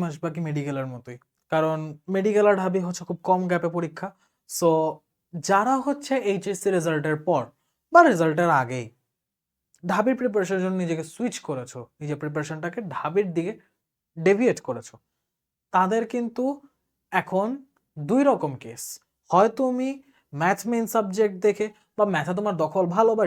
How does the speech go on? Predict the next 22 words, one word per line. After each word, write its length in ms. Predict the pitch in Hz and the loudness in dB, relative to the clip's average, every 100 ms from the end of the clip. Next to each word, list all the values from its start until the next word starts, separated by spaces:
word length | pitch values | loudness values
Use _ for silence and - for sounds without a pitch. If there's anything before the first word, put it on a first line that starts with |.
| 160 | 2
রিভিশন 480 | 180 185 - 226 220 208 | 0 -2 -6 -6 -6 -4
হয়তো 280 | 202 190 208 202 | -6 -4 -4 -4
তুমি 120 | 190 170 | -4 -4
দিতে 160 | 214 247 | 0 0
পারবা 220 | 220 190 202 _ _ _ _ _ | 0 -2 -6 _ _ _ _ _
সেই 140 | 214 196 | 6 6
জন্য, 200 | 226 208 214 214 | 6 2 -4 -6
বা 80 | - 254 | -6 0
সিলেবাসও 360 | 294 285 285 262 | 6 8 8 4
তুমি 100 | 240 208 | -2 0
কমপ্লিট 260 | 190 196 190 | 0 0 2
করে 140 | 208 202 | 2 2
ফেলতেছো, 340 | 190 180 175 190 _ - - - | -2 -4 -6 -10 _ -20 -8 0
এই 60 | 226 | 2
জন্য 120 | 247 | 2
তুমি 100 | 254 190 | 2 0
ম্যাথ 160 | 160 165 - | -2 -4 -2
পড়তেছো, 380 | 202 185 180 - _ _ _ - | -2 -2 -12 -14 _ _ _ -6
এমন 160 | 156 226 | 0 4
অনেকে 240 | 240 240 165 120 | 4 2 -2 -6
আছে। 140 | - - _ _ _ _ | -10 -20 _ _ _ _
আবার 260 | 147 160 254 | -4 2 2